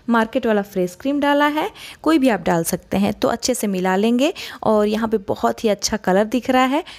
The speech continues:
हाफ टी स्पून डालेंगे गरम मसाला और इसे भी मिक्स कर लेंगे। तो आपस में सबका जो फ्लेवर है वो एकदम मिक्स हो जाए, इसके लिए इसे हम दो मिनट कवर करके पका लेंगे और फ्लेम को low to medium रखें।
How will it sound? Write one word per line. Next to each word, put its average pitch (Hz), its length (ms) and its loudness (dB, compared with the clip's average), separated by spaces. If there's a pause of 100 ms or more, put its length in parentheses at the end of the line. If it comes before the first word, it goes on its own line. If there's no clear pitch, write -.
(100)
हाफ 330 320 0
टी 220 120 2
स्पून 202 260 0
डालेंगे 180 360 2
गरम 180 260 0
मसाला 175 580 0 (320)
और 214 140 0
इसे 214 200 0
भी 190 140 -2
मिक्स 202 300 -2
कर 320 180 2
लेंगे। 320 420 2 (420)
तो 214 340 2
आपस 392 380 -4
में 349 100 -2
सबका 320 360 -4
जो 285 120 -6
फ्लेवर 247 500 -2
है 294 260 -4 (360)
वो 240 80 4
एकदम 277 260 0
मिक्स 247 360 -2
हो 311 120 4
जाए, 320 320 0
इसके 240 300 -2
लिए 220 340 -2 (280)
इसे 220 200 0
हम 220 180 2
दो 254 160 2
मिनट 208 240 -2
कवर 202 260 0
करके 302 280 -2
पका 302 300 0
लेंगे 302 340 0
और 302 80 0
फ्लेम 208 320 -2
को 220 180 2
low 190 300 0
to 233 100 2
medium 202 280 0
रखें। 247 280 -2